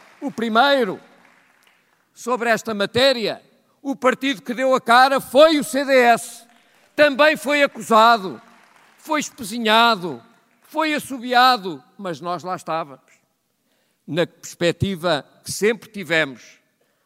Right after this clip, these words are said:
de que os valores não se negociam,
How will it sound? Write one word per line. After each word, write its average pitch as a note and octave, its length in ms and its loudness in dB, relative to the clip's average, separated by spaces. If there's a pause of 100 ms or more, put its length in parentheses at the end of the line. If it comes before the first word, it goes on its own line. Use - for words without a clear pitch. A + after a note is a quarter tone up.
(140)
de D#3+ 160 -12
que F#3 140 -12
os E3+ 120 -8
valores F3+ 520 -4
não F3+ 260 -4
se - 160 -16
negociam, G3 720 -6